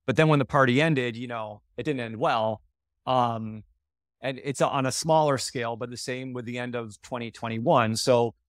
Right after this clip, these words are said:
you do tend to have these periods where momentum can bring you into the frothiest, most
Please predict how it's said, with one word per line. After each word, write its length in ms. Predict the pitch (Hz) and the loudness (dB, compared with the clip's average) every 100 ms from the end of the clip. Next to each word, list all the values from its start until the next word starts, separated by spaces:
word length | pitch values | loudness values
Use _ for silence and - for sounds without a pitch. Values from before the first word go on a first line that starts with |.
| _ _ | _ _
you 140 | - 147 | -6 -2
do 360 | 175 196 170 - _ _ _ _ _ | 0 0 -2 -10 _ _ _ _ _
tend 200 | - 170 | -8 -4
to 40 | 139 | -2
have 540 | - 160 151 143 123 | 0 2 4 2 -2
these 180 | 131 123 | -10 -10
periods 500 | - 160 147 139 117 | -6 -2 0 0 0
where 460 | 113 127 120 117 - _ _ - | 0 2 2 -2 -6 _ _ -10
momentum 500 | 123 127 151 165 151 | -4 0 0 0 -2
can 200 | - 120 | -4 -4
bring 280 | 123 147 151 | 2 4 6
you 320 | 139 131 123 | 6 4 2
into 480 | - 127 123 131 123 | -4 -4 -4 -4 -4
the 140 | 110 113 | -4 -4
frothiest, 680 | - 139 143 - 139 127 | 2 4 4 2 0 0
most 220 | 127 117 | -2 -4